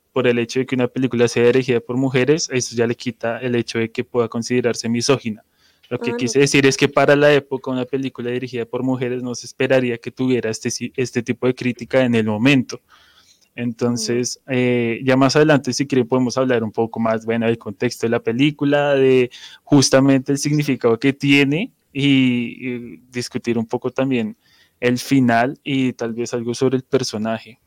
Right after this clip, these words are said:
Speaker 1: Por ahora, bueno, yo creo que sobre las curiosidades tengo una más que me pareció bastante interesante y es que la razón por la que, eh,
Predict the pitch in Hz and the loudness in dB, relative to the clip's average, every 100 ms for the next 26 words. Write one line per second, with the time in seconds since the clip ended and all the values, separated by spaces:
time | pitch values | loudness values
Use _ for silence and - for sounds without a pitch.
0 | _ - 131 123 120 123 139 - 139 135 | _ 0 4 6 6 4 0 0 2 2
1 | 123 - 131 - - 165 - _ _ _ | 0 -2 -2 -2 -2 -2 -4 _ _ _
2 | _ _ - - 147 147 147 - 139 131 | _ _ -8 2 4 4 4 4 4 4
3 | 131 143 196 147 131 139 143 151 175 240 | 4 2 0 -2 2 2 4 2 2 0
4 | - - - - - 143 151 139 131 127 | -4 -12 -20 -16 -2 -2 0 2 2 2
5 | 120 117 117 127 - 139 135 131 143 147 | 0 0 2 0 -2 -8 -6 -2 0 2
6 | 147 123 143 - - - - - _ 151 | 0 -2 -8 -12 -20 -20 -20 -20 _ -2
7 | 165 - 156 160 175 175 160 147 151 151 | -2 -2 -2 0 0 0 0 0 0 0
8 | 165 170 170 - 170 156 151 - _ _ | 0 0 -4 -6 -4 -4 -6 -10 _ _
9 | 135 127 123 117 113 | -12 -10 -10 -10 -14